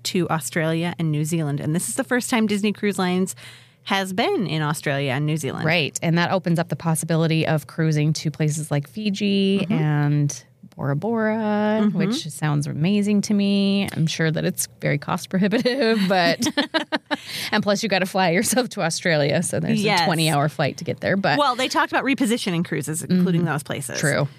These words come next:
Speaker 1: So that would mean Wonder, Wonder's what's going to, uh, Alaska right now, right?
Speaker 2: Yeah. So every summer, the Wonder does Alaska, and then it moves to
Speaker 1: Baja?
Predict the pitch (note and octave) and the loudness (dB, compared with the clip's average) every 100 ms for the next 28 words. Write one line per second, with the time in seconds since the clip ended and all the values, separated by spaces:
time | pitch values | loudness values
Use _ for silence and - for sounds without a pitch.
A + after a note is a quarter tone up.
0 | - - C4+ A#3+ A3+ G#3+ G#3 G#3 G#3 G3 | -12 -2 2 4 4 4 2 2 2 2
1 | G#3 G3 G3 A#3+ A#3 G3 G3 A3 D4+ B3+ | 4 4 4 2 2 0 0 0 0 0
2 | - F3+ F3 - F#3 F3+ F3+ A#2 D#3 C#3+ | 0 -2 -2 -2 2 2 2 0 2 2
3 | C3 C#3+ E3+ - C#3 - A#2+ B2+ B2+ - | 0 0 -2 -2 -2 -2 -2 0 2 2
4 | A3+ G3 F#3+ G3 G#3 G#3+ G#3+ G#3+ - - | 2 2 2 2 0 0 2 2 0 -8
5 | _ - F#3+ D#3+ C#3+ D3+ E3+ E3+ D#3+ D#3 | _ -2 0 2 2 2 0 0 0 2
6 | D3+ D3+ D#3 D3+ C#3+ C#3+ - D#3+ - D#3 | 2 0 0 0 0 0 0 -2 0 2
7 | D#3 D#2+ D#3 D#3 D#3 D3+ - - D#3+ D3+ | 2 2 2 2 0 -2 -4 -2 0 2
8 | D3+ D3 D3 C#3+ C#3+ F3 F3 F3 | 2 2 2 2 0 0 0 0